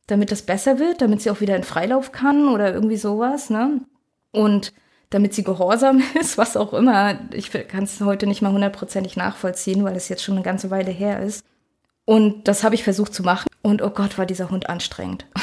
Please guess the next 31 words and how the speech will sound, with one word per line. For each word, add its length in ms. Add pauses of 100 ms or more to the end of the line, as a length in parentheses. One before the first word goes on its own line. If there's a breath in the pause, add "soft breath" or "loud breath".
(360 loud breath)
Es 240
war 160
wirklich, 400 (240 loud breath)
sie 140
hatte 160
das 260
so 180
keinen 300
Bock 260
drauf. 380 (240 soft breath)
Und 100
ich 100
hab 140
ihr 160
in 180
dem 160
Moment 440
halt 260
wenig 400
Luft 220
zum 140
Atmen 400
gelassen. 420
Und 120
dieses 300
Eigenständige, 680
was 160
Jobi 260
halt 220
extrem 500
ausmacht, 600